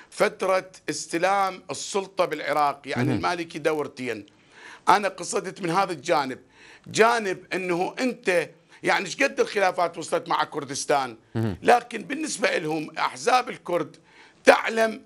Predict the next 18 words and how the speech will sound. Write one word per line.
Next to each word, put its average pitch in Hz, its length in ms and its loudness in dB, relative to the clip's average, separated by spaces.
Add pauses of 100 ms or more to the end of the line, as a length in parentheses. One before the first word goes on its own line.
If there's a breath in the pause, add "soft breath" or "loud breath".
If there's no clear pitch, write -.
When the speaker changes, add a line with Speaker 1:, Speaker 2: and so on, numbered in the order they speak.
Speaker 1:
أن 226 240 0
ال-، 208 320 -2
أن 220 220 0
هذا 233 320 4
هو 220 220 2
موقف 226 380 0
السيد 175 360 -2
المالكي. 143 600 -2 (120)
Speaker 2:
مهم. 98 220 -4 (360 loud breath)
Speaker 1:
بالتالي 269 580 2
بالتجربة 254 760 2 (180)
أفضل 247 560 4 (260)
وصلوا 208 420 0
لنتائج، 202 520 2
هاي 277 160 4
است-، 233 320 -2
تعليل 240 340 -2
شخصي. 226 360 -2